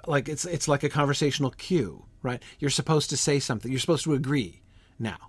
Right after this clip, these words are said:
right? Uh, your line is, "Oh, yes, of course," or something to that effect,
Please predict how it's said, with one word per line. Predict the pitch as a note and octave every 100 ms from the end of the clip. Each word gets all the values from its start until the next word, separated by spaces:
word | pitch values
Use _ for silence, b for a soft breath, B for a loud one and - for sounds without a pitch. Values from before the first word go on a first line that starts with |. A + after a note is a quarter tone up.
| _
right? | B2+ A#2+ B B B B
Uh, | A#2+
your | - C#3 G3+
line | F3+ D#3+ D#3
is, | D#3 D3+ C3 B2 -
"Oh, | G3+ G#3
yes, | F#3+ D3 - - - - -
of | C#3+
course," | - G3 - - - - -
or | C3 C3
something | C#3 B2+ A2 F2+ - -
to | -
that | A2 F#2
effect, | - E2+ -